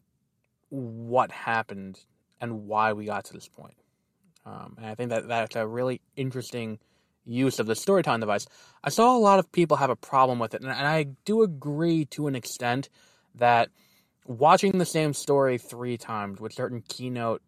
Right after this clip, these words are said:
events happening over and over again, especially when you have a three and a half hour runtime, can feel cumbersome. Um, and at,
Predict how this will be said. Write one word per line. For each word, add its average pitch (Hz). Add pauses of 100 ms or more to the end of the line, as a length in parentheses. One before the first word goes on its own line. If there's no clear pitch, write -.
(140)
events 113
happening 110
over 113
and 110
over 110
again, 131
especially 139
when 156
you 151
have 131
a -
three 117
and 117
a -
half 113
hour 110
runtime, 107 (600)
can 135
feel 214 (100)
cumbersome. - (1300)
Um, 101 (640)
and 127
at, 151